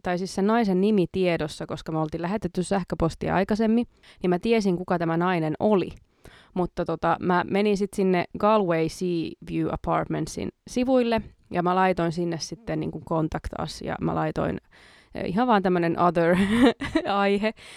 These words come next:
että, että minä vain haluan kiittää. Ja mä laitoin siihen viestiin englanniksi tietenkin, että haluan kiittää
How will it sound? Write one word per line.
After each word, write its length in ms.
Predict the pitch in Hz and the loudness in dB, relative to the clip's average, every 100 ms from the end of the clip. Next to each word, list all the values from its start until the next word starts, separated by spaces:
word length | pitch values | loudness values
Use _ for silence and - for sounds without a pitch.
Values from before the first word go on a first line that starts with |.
| - - - | -20 -18 -8
että, 400 | 170 175 175 - - | -6 -4 -4 -6 -6
että 220 | 175 180 | -6 -2
minä 200 | 170 170 | -2 0
vain 200 | 196 196 | 0 2
haluan 420 | 202 196 180 170 | 2 2 2 2
kiittää. 460 | 196 190 175 - 160 | 0 0 -2 -2 -2
Ja 60 | 160 | 2
mä 100 | 180 | 2
laitoin 280 | 190 202 | 4 4
siihen 140 | 180 170 | 2 2
viestiin 460 | 185 175 - - | 2 0 -4 -4
englanniksi 400 | 165 175 196 208 | -2 0 0 0
tietenkin, 500 | - 208 202 196 208 - - | -2 0 0 0 -2 -6 -12
että 240 | 175 - 165 | -12 -8 -4
haluan 260 | 170 170 | -2 -2
kiittää 440 | 185 180 - 175 | -2 -4 0 -2